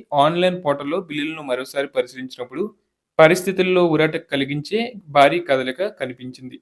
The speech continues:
తాజా సమాచారం ప్రకారం ప్రాసెస్ అయిన బిల్లులన్నీ ట్రెజరీ దాటుకొని ఆర్బీఐ పరిధిలోకి వెళ్ళాయి. ప్రస్తుతం status in process for payment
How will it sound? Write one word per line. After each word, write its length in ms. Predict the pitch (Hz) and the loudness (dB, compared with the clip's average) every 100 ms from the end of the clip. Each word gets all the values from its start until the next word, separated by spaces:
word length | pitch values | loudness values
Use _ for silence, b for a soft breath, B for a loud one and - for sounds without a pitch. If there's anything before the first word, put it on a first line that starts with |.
| - | 6
తాజా 320 | 127 180 220 | 8 10 8
సమాచారం 520 | 214 180 175 180 175 | 4 4 4 4 4
ప్రకారం 440 | 165 139 147 143 175 | 4 0 2 2 0
ప్రాసెస్ 460 | 139 127 127 147 139 | 0 2 2 -4 -6
అయిన 180 | 135 | -6
బిల్లులన్నీ 540 | 131 127 127 127 127 175 | -6 -8 -6 -6 -8 -10
ట్రెజరీ 400 | 175 139 156 175 175 _ | -6 -4 -2 -2 -2 _
దాటుకొని 480 | 131 131 - 139 185 226 - _ - | 2 2 0 -6 -6 -8 -14 _ 6
ఆర్బీఐ 400 | 143 180 208 196 | 8 8 6 6
పరిధిలోకి 460 | 143 135 143 143 | 4 0 0 -2
వెళ్ళాయి. 300 | 127 113 120 - _ _ _ _ - | -6 -6 -6 -10 _ _ _ _ 2
ప్రస్తుతం 380 | 131 131 190 196 | 2 2 -2 -2
status 480 | 202 - 151 156 175 - | -2 2 4 4 -2 -6
in 160 | 139 151 | -6 -6
process 380 | 156 139 139 143 | 0 0 0 -4
for 180 | - 165 196 - _ _ _ _ - | -8 -6 -6 -8 _ _ _ _ 0
payment 380 | 165 185 196 | 2 4 2